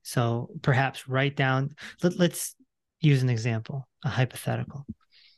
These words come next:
Let's say, uh, you very much dislike your neighbor.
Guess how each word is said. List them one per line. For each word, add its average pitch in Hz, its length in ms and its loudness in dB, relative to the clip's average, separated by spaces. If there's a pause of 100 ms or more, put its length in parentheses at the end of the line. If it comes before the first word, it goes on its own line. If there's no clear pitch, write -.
(600)
Let's 156 160 4
say, 143 440 4
uh, 120 340 -4 (1400)
you 139 140 8
very 143 420 6
much 135 280 2
dislike 127 540 -2
your 120 100 -4
neighbor. 117 520 -4